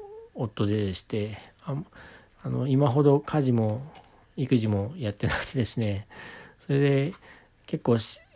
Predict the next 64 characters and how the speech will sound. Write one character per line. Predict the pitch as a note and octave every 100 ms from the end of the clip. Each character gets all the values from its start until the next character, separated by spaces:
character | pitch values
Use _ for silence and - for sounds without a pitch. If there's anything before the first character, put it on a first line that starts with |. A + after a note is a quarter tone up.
| A4+ _ -
深 | - C3+
刻 | B2+ -
な | C3 B2+ C3 D3 _ _ _ _ _
夫 | - D3+ C3
婦 | -
仲 | B2+ G#2+ G2+
み | G2+
た | G#2
い |
に | G2 G#2+
一 | E3 - -
時 | A#2+ A2+
は | G#2+
な | G#2+
っ | A2 _ _ _ _ _ -
た | G#2+
こ | G2+ -
と | G#2+
が | G2+
あ |
っ | G2
た | - F#2+
ん | F#2+
で、 | G#2 G2+ A2+ - - - - - _ -
ま | B2+
あ、 |
そ | A2+
れ | C3
か | C#3+
ら | C3+ C#3 - - _ -
だ | C3
ん |
だ | D3
ん | C3+
と | A#2+
僕 | A#2 -
も | A2+ G#2 G#2+ - -
変 | A2
わ | G#2+
っ |
て | -
っ |
て、 | A2 G#2
だ | A#2
い | B2
ぶ | C3 C3 - _ - - - - _
昔 | - A2+ B2+ A#2+
と | -
は | A#2+
違 |
う | A#2 - _ - - A2+ A2+
自 | A2+
分 | A2 A2+
に | A2+
は |
な | G2 G#2
っ |
て | - -
る | F#2+
ん |
で | F#2
す | -
け | G#2+
ど、 | G#2+ G#2